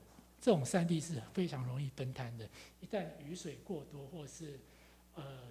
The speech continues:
地震或是干嘛的话，就很容易崩塌下来。嗯，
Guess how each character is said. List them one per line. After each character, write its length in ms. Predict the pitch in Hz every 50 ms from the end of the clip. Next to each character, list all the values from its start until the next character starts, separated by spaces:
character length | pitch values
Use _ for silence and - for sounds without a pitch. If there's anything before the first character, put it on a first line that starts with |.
| 120
地 200 | - - 185 156
震 200 | 143 - 202 170 147
或 160 | 139 175 160
是 80 | 135 143 -
干 140 | - 151 127
嘛 120 | 120 110
的 80 | 110 107
话， 180 | 123 143 131 117
就 140 | - 147
很 420 | 135 127 120 120 - - 117 101 98
容 140 | 110 127 127
易 40 | 123
崩 120 | - 131 117
塌 60 | 117 120 113 113
下 160 | 107 - 127
来。 200 | 104 113 123 131 - - - - - - - - - - - - - - - -
嗯， 300 | 123 110 107 104 107 110